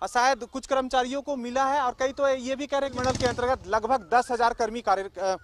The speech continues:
जो कर्मचारी हैं, वो कार्यरत हैं और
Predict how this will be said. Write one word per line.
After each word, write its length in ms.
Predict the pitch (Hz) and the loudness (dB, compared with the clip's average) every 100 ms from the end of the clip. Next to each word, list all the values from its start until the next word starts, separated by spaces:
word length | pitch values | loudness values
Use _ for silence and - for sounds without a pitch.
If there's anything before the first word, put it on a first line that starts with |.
| - - - 208 | -12 -20 -6 -2
जो 60 | |
कर्मचारी 460 | 220 214 214 220 247 | 0 0 0 0 0
हैं, 200 | 220 294 - | -6 -8 -8
वो 80 | 208 | -4
कार्यरत 400 | 214 214 220 233 | 0 0 0 -2
हैं 160 | 277 320 - - - | -4 -4 -8 -14 -2
और 260 | 226 220 | 2 0